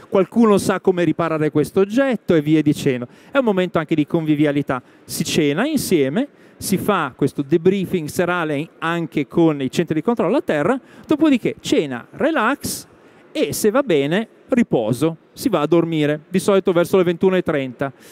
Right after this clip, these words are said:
I turni di lavoro sono organizzati in questo modo, l'orario di bordo è quello di Greenwich, quindi U T C,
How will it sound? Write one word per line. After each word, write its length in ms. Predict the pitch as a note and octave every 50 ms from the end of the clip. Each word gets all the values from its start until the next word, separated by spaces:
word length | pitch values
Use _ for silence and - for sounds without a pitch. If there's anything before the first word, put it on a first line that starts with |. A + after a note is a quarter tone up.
| - - - - -
I 80 | - -
turni 200 | - C4+ C4 C4
di 100 | B3 A#3
lavoro 360 | A#3 A#3 G#3 A#3 C4 C#4+ C#4+
sono 180 | C4+ B3+ A3+ G#3
organizzati 760 | F#3+ F#3 G3 G3 G3 F#3 F3 G#3 G#3+ G#3 - A#3+ A3+ A3 G3
in 80 | F#3+
questo 300 | - G3 F3+ F3+ - G3
modo, 360 | F3 E3 C#3 B2+ B2 A#2+ B2+ C#3
l'orario 420 | D3+ E3 F#3 G3+ A#3 B3+ A#3+ B3
di 120 | A3+ A3 G3+
bordo 480 | F#3+ A3 A#3 B3+ C4+ B3 C4+ C4+ C4
è 160 | F#3 E3+ E3 -
quello 260 | - G3 F#3+ G3+ G3
di 140 | E3 F3+ E3
Greenwich, 720 | G3 F#3 F3+ E3+ E3+ G3 B3 - - - - - - -
quindi 300 | - - G3 F#3 E3 D#3+ -
U 120 | G#3 A3 G3+
T 160 | - G#3+ G3
C, 360 | - - - G3+ F#3 G#3 A#3+